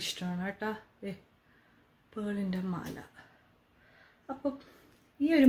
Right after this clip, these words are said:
മാലയ്ക്കൊരു പ്രത്യേകതയുണ്ടേ. ഈ മാലയുടെ പിറകിലും ഇതുപോലെ ഒരു മെറ്റൽ സാധനം വെച്ച് അടപ്പുണ്ടായിരുന്നു. അപ്പം ഈ സാധനത്തിന് ഭയങ്കര വെയിറ്റ് ആയിരുന്നു. അപ്പം ഞാൻ എന്ത് ചെയ്തു, അത് പറിച്ചങ്ങ് കളഞ്ഞു. കാര്യം ഇപ്പൊ കണ്ടോ, നിങ്ങൾക്ക് കാണാം, ഇതിൻ്റെ ബ്ലൂ ആണ്.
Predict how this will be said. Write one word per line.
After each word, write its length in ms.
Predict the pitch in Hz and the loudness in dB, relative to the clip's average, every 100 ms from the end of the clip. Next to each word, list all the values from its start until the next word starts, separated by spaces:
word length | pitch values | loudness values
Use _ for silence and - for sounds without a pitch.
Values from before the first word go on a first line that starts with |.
| 240 | 10
മാലയ്ക്കൊരു 460 | 208 226 233 214 - | 8 2 2 -2 -2
പ്രത്യേകതയുണ്ടേ. 800 | 185 - 208 208 208 170 165 233 269 - _ _ _ _ _ _ _ _ _ _ _ - | -10 -6 -4 -2 -2 -2 -4 -6 -8 -18 _ _ _ _ _ _ _ _ _ _ _ 0
ഈ 20 | 285 247 | 6 6
മാലയുടെ 400 | 214 202 214 233 247 - | 6 2 4 4 0 0
പിറകിലും 600 | 214 214 262 262 202 214 - - - | 0 4 4 4 2 2 -4 -16 -18
ഇതുപോലെ 460 | 202 214 220 220 220 202 | -8 -2 6 8 8 4
ഒരു 100 | 202 196 | 2 0
മെറ്റൽ 300 | 180 - 202 - | -2 -4 -6 -2
സാധനം 340 | 190 185 190 180 | -2 -2 -2 -6
വെച്ച് 160 | 165 180 | -8 -8
അടപ്പുണ്ടായിരുന്നു. 600 | 170 165 196 165 160 - - - - | -10 -8 -8 -8 -10 -16 -20 -20 -20
അപ്പം 160 | - 254 | -4 0
ഈ 40 | 240 - | 0 0
സാധനത്തിന് 540 | 214 220 247 254 262 - | 0 4 4 4 -2 -2
ഭയങ്കര 520 | - 277 294 349 349 349 208 | 2 8 8 8 8 8 8
വെയിറ്റ് 300 | 202 196 - | 4 0 -6
ആയിരുന്നു. 220 | 165 170 - | -8 -8 -14
അപ്പം 160 | - 240 | -4 -2
ഞാൻ 140 | 214 220 233 | 0 0 0
എന്ത് 120 | 190 | 0
ചെയ്തു, 140 | 185 190 | -4 -6
അത് 80 | - | -4
പറിച്ചങ്ങ് 420 | 190 180 - 190 185 | -4 -4 -6 -6 -4
കളഞ്ഞു. 260 | 175 - - | -6 -8 -4
കാര്യം 220 | 220 247 254 - - - - _ - | 2 2 2 -6 -20 -20 -20 _ -6
ഇപ്പൊ 100 | 220 | -2
കണ്ടോ, 160 | 202 190 | -2 -2
നിങ്ങൾക്ക് 220 | 202 226 233 190 | 0 2 4 2
കാണാം, 220 | 185 180 | 0 0
ഇതിൻ്റെ 200 | 214 214 185 | 0 0 0
ബ്ലൂ 160 | 196 202 214 202 | -2 0 2 2
ആണ്. 160 | 180 | 0